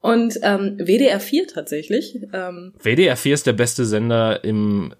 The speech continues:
Speaker 2: äh, in N R W, das kann mir kein anderer sagen. Also das ist, äh, W D R vier ist wirklich einfach das, was früher W D R zwei war.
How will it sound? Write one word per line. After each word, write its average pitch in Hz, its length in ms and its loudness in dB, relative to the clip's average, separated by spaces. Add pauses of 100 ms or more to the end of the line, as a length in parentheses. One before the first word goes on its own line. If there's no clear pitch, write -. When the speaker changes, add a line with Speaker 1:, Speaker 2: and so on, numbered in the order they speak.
(120)
Speaker 2:
äh, 98 880 0
in 104 100 0
N 90 140 -2
R - 160 0
W, 98 180 2
das - 160 -4
kann 95 120 0
mir 92 80 0
kein 92 140 -2
anderer 92 280 0
sagen. 90 300 0
Also 92 200 -2
das 92 220 -2
ist, - 240 -2
äh, 92 340 -4
W 107 100 2
D 131 80 6
R 107 200 2
vier 120 380 0
ist - 280 -4
wirklich 117 600 0
einfach 107 340 -2
das, 110 300 -2
was 110 120 0
früher 104 320 0
W 104 80 4
D 101 60 4
R 101 160 2
zwei 101 320 -2
war. 98 180 -6